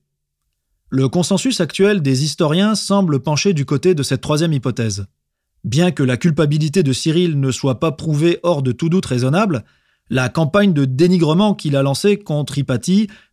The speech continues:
n'a clairement pas arrangé les choses. Et on sera peut-être surpris d'apprendre que le pape Léon treize le déclara père et docteur de l'Église en mille huit cent quatre-vingt-deux,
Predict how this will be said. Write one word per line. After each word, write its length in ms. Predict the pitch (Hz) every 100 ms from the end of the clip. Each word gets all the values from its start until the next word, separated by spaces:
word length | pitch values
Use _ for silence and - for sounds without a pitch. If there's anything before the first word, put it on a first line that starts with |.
| -
n'a 200 | 139 131
clairement 340 | 170 151 135
pas 160 | 196 175
arrangé 300 | 135 139 156
les 80 |
choses. 320 | 120 123 104 104 _ _ _ _ -
Et 160 | 139 135
on 80 |
sera 260 | 131 151 151
peut-être 480 | 160 147 196 - 127
surpris 340 | - 165 196
d'apprendre 600 | 156 - - 190 202 196 _
que 80 | -
le 200 | 143 135
pape 300 | - 175 -
Léon 260 | 170 180 147
treize 400 | - 170 190 156
le 160 | 139 131
déclara 640 | 151 143 156 156 170 -
père 400 | 185 180 202 180 -
et 240 | 151 139
docteur 420 | 127 165 - 196
de 80 | 170
l'Église 460 | 139 139 170 202 156
en 160 | 131
mille 180 | 131 156
huit 80 | 151
cent 160 | 165 180
quatre-vingt-deux, 540 | 165 151 139 131 110